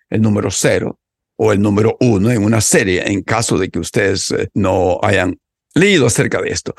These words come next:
El uno se refiere y el cero se repite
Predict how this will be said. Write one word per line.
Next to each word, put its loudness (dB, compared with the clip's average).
El 2
uno 4
se 0
refiere 0
y 2
el 0
cero 2
se -4
repite -2